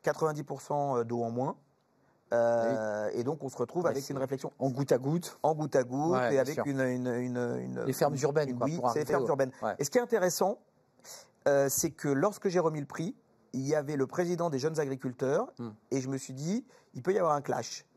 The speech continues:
Speaker 1: Euh, parce qu'on est en
Speaker 2: Ouais, bien
Speaker 1: face
Speaker 2: sûr, bien sûr.
Speaker 1: d'une, d'une
Speaker 2: De culture,
Speaker 1: agriculture
Speaker 2: choc de culture, ouais.
Speaker 1: de terre
Speaker 2: Ouais.
Speaker 1: et, euh, d'un seul coup,
Speaker 2: Non, ils sont
Speaker 1: euh,
Speaker 2: prêts.
Speaker 1: autre chose.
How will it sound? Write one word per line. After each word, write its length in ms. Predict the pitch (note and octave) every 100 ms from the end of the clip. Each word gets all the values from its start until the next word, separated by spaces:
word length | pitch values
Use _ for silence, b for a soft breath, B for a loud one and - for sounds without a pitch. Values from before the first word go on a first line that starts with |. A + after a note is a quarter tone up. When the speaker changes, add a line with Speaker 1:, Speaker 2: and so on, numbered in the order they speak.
| _ _ _ _ b b _ B2+
Speaker 1:
Euh, 160 | A#2+
parce 200 | A#2+ C3
qu'on 200 | - D#3+
est 60 | D#3
en 40 |
Speaker 2:
Ouais, 140 | D3+ C#3+
bien 100 | D3+
Speaker 1:
face 140 | -
Speaker 2:
sûr, 100 | D3
bien 80 | B2+
sûr. 180 | C#3 D3
Speaker 1:
d'une, 200 | D#3 C3
d'une 160 | D3
Speaker 2:
De 60 | D#3+
culture, 180 | D3+ F#3
Speaker 1:
agriculture 400 | C3+ G#3+ F3 C#3
Speaker 2:
choc 100 | C3
de 100 | C#3
culture, 360 | G3 F3 G3+
ouais. 140 | B2 G2 -
Speaker 1:
de 100 | A#2+
terre 420 | A2 D#3 A#3+ C#3 A#2
Speaker 2:
Ouais. 220 | B2+ - b _ -
Speaker 1:
et, 280 | F3+ A3+ F#3
euh, 140 | D3
d'un 140 | C#3+
seul 260 | C#3+ - C3+
coup, 200 | - G#3
Speaker 2:
Non, 40 |
ils 80 | A3+
sont 160 | E3 D3
Speaker 1:
euh, 80 | C3+
Speaker 2:
prêts. 160 | B3
Speaker 1:
autre 140 | - -
chose. 240 | C3+